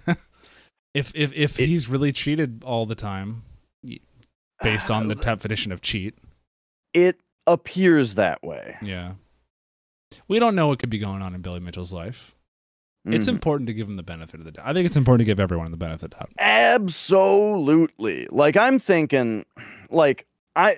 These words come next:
Speaker 2: if I were to give him as much benefit of the doubt as I can, I would think, "Okay, what if, what if the arcade machine that he bought,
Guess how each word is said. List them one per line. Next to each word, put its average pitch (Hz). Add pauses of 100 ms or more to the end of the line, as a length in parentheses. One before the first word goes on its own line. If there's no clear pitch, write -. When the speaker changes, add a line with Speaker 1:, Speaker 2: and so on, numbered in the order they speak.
(200)
Speaker 2:
if 175
I 233
were 254
to 196
give 156
him 147
as 120
much 156
benefit 135
of 110
the 110
doubt 104
as 92
I 95
can, 80
I 113
would 147
think, 139
"Okay, 90 (360)
what 180
if, 120 (240)
what 202
if -
the 254
arcade 190
machine 120
that 98
he 147
bought, 95